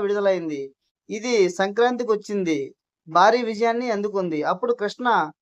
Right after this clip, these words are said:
స్టార్డమ్ పీక్ లో ఉంది. ఆయన మాస్ యాక్షన్ సినిమాలతో బాక్సాఫీస్ ను షేక్ చేస్తున్నారు. అలాంటి సమయంలో వచ్చిన చిత్రమే అగ్నిపర్వతం.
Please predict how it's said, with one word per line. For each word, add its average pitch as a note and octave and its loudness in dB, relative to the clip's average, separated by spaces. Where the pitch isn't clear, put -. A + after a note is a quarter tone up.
స్టార్డమ్ G#3+ 2
పీక్ A3+ -8
లో A#3+ 6
ఉంది. F3 -4
ఆయన G#3+ 2
మాస్ A3 2
యాక్షన్ A#3 -6
సినిమాలతో A#3 -2
బాక్సాఫీస్ A3+ -2
ను A3+ -6
షేక్ A#3 0
చేస్తున్నారు. F#3 -6
అలాంటి G#3+ -2
సమయంలో A#3+ 0
వచ్చిన A3+ -10
చిత్రమే G#3+ -6
అగ్నిపర్వతం. F#3 -2